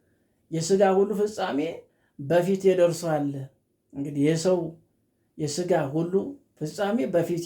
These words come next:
ደርሷል፣ ከእነሱም የተነሳ ምድር በግፍ ተሞልታለችና እኔም እነሆ ከምድር ላይ አጠፋችኋለሁ እንዲል። ይሄ ኦሪት ዘፍጥረት ምዕራፍ ስድስት አስራ ሦስት ላይ ማለት ነው። እግዚአብሔር ስለ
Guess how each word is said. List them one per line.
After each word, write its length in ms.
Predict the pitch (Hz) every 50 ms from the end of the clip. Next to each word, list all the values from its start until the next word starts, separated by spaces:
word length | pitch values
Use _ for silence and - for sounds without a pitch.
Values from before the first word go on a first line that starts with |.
| 165 160
ደርሷል፣ 500 | 156 165 156 143 - - 139 131 139 - _ _ _ _ _ _ _
ከእነሱም 440 | - 175 196 208 214 196 190 208 208
የተነሳ 560 | 202 196 190 - 190 185 190 190 185 185 - - 247 262 254
ምድር 320 | 196 165 170 170 202 233 226 - - _ _ _ _ _ _ _ -
በግፍ 460 | - 139 131 180 180 180 180 277 277 - - _ _ _ _ _ -
ተሞልታለችና 880 | 196 208 214 208 190 185 185 165 160 156 147 143 - - 143 135 131 143 143 - _ _ _ _ _ _ _ _ -
እኔም 320 | 175 175 185 202 226 240 240 233 - -
እነሆ 260 | - 185 190 190 180 170 156
ከምድር 460 | - 175 175 190 196 196 208 233 233
ላይ 180 | 233 - 165 175 - - -
አጠፋችኋለሁ 920 | 160 160 160 208 208 - 190 185 180 - 175 160 151 143 139 143 143 143 139 - -
እንዲል። 340 | - 175 160 143 156 139 139 - - _ _ _ _ _ _ -
ይሄ 140 | 165 185 226 254 - -
ኦሪት 260 | 202 180 185 220 196 185
ዘፍጥረት 540 | 190 185 170 160 156 - 165 175 214 220 - - _ _ _ _ _ _ _ _ -
ምዕራፍ 360 | 143 139 156 165 185 180 170
ስድስት 360 | - 175 170 160 185 185 - -
አስራ 240 | 170 156 - 165 156 147
ሦስት 320 | - 156 143 143 - - -
ላይ 180 | 139 147 156 156
ማለት 340 | 143 135 127 123 113 107 -
ነው። 120 | - 170 - _ _ _ _ _ _ _
እግዚአብሔር 520 | 151 139 160 175 180 180 185 202 233 262 247
ስለ 180 | - 214 190